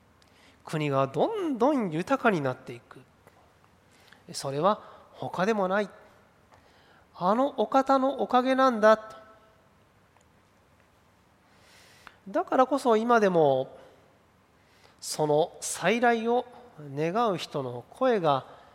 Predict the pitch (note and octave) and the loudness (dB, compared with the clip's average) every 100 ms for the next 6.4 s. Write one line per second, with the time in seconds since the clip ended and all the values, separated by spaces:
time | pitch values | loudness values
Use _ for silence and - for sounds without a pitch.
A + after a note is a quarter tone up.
0 | _ - - E3 G3 D4+ E4 A3 F3 C#3 | _ -18 -10 -6 -4 -6 -4 -4 -4 -4
1 | B2+ A#2 A#2 - _ _ _ _ _ _ | -6 -8 -12 -16 _ _ _ _ _ _
2 | _ _ - - _ _ _ _ _ _ | _ _ -20 -20 _ _ _ _ _ _
3 | A3+ - E4+ - A3+ F#3+ - G3 G3 G3 | -14 -4 -2 -2 0 -2 0 2 6 6
4 | F#3+ A#3 - F3+ D#3 D#3+ G3+ G#3 G#3 G#3 | 4 -2 -2 0 0 -2 -4 0 -2 0
5 | A3+ A#3+ - - - - D4+ F4 - E3+ | -2 -2 -8 -20 -20 -4 -2 0 -2 -2
6 | C#3 B2 B2 | -2 -4 -8